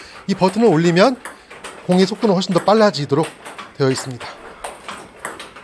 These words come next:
예, 이제 조금 모드를 좀 적용을 해볼게요. 어,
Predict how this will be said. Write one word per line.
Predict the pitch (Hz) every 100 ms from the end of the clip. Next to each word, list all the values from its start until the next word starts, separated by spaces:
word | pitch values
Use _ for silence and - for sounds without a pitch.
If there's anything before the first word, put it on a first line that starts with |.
| - - - - - - - - - - - - - - - _ - - - - _ - - - - -
예, | 135 151
이제 | 143
조금 | 175 240 240 180
모드를 | 117 160 202 170 135 - _
좀 | 127
적용을 | - 120 151 147
해볼게요. | 196 190 - 139 151 113 - - - - - 139
어, | 131 131 127